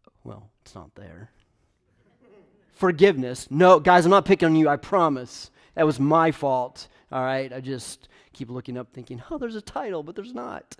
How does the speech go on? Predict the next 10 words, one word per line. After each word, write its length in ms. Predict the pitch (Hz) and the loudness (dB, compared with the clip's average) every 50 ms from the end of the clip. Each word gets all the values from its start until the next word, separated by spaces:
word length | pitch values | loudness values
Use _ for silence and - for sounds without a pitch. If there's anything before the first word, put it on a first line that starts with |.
| - - - - - - _ _ | -20 -20 -20 -20 -20 -20 _ _
But 200 | - 185 180 - | -4 -4 -2 2
the 100 | 202 196 | 2 2
title 420 | 185 - 214 247 269 277 262 247 226 | 2 4 4 6 6 8 6 8 8
is 240 | 233 247 240 202 - | 8 8 6 4 0
Forgiveness, 840 | - 226 208 185 175 233 269 240 196 175 151 151 156 208 220 - - - | 0 0 0 4 6 6 6 6 4 -2 -2 -2 -2 -4 -4 -4 -4 -2
a 100 | 202 185 | -2 -2
Characteristic 880 | - - 240 247 254 254 - - 214 214 262 254 - - - 214 214 - | 2 4 6 6 6 4 0 -4 -2 -2 -2 -4 -4 -2 0 0 2 2
of 160 | 208 196 175 | 2 2 4
God's 320 | 202 185 180 185 - - - | 4 4 4 2 0 -2 -16
People. 680 | - - 247 247 254 240 - - 180 139 117 - - | -14 -10 -8 -8 -8 -8 -8 -8 -8 -8 -8 -10 -16